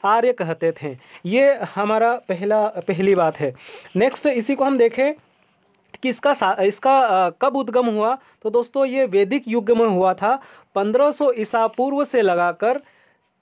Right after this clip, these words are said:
छः सौ ईसा पूर्व के मध्य में संस्कृत का उद्गम हुआ था। और संस्कृत भी दोस्तों दो प्रकार की होती है, वैदिक संस्कृत और लौकिक संस्कृत। वैदिक संस्कृत का मतलब ये होता है जो वेदों में जिसका वर्णन मिलता है वो वैदिक संस्कृत, वो बहुत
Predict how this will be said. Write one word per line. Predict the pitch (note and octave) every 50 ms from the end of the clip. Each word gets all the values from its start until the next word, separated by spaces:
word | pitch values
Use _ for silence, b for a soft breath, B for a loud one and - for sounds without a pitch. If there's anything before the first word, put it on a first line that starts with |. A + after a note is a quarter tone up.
| _ _ _ _ _ _ _ _ _ _ _ _ _ -
छः | - G3+ A#3 C#4
सौ | C4+ - D#4 D4 B3+ G#3+
ईसा | A3 - A#3+ A#3+
पूर्व | B3 B3 B3 A3+ A3+ A#3 A#3
के | A3+ - A#3+
मध्य | G#3 F3+ F3+ E3+ E3 G3 G#3+
में | G#3+ A3 A#3+ C#4 C#4 b b b b b
संस्कृत | - - G#3+ A3+ A3 - - - C#4+ D#4 - -
का | - - F3 E3+ F3 G3 b b b b b -
उद्गम | G#3 G#3 G3+ G3+ C4 C#4+ B3
हुआ | F#3 D#3 D#3+ E3+ F3 E3+
था। | - F#3+ E3+ D#3+
और | E3 A3 B3+
संस्कृत | A#3+ - A3 A3 G#3+ - - C4+ C#4
भी | A#3+ B3+ C4+
दोस्तों | A3+ A#3+ A#3+ - - A#3+ G#3+ E3+
दो | F#3+ G#3+ B3
प्रकार | B3 B3 A3+ - A#3+ A#3 A#3
की | A#3 B3+
होती | A#3+ A3+ A#3 A3+ A3+ A#3+ G#3+
है, | A#3 B3 C4 B3 B B B B B D#3+
वैदिक | C#3+ E3 E3+ E3 D#3+ A3 C#4 -
संस्कृत | - C4 B3+ A#3+ - - B3+ C#4+ C#4+ - b b b b -
और | G#3+ A#3+ C#4
लौकिक | C4 A#3+ A3 G3+ F#3+ - G#3+ G3+ -
संस्कृत। | - E3+ D#3 D3 - - D3 C#3+ C#3+ D#3
वैदिक | D3 F#3 G#3+ A3 G#3+ C#4+ D4 -
संस्कृत | - A#3 A3+ - - A#3+ A#3 A3
का | - A3+
मतलब | G#3+ G3+ G3+ G3+ G#3 G#3 G3 F#3
ये | G3 A#3+
होता | B3+ A3+ G#3+ G#3 G#3 G3 F#3
है | E3 F#3+ A3 B3
जो | G#3+ A3 B3+ B3
वेदों | F3+ F3+ F#3+ F#3+ F#3 B3 C#4+
में | C#4+ D4 B3+
जिसका | A3 A#3 - - A#3+ A#3
वर्णन | G#3 G3+ G3+ F#3+ G3+ G3+
मिलता | F#3+ F#3 F#3 F#3 - F3+ F3+
है | E3+ G#3+ C4
वो | C4+ B3+ A#3 F#3+
वैदिक | D#3+ E3 E3 D#3+ A#3 C4 -
संस्कृत, | - A#3+ A3 - - B3 B3+ B3 A3
वो | G#3 F#3+
बहुत | D#3 E3 F3 F3 G#3+ C4 C4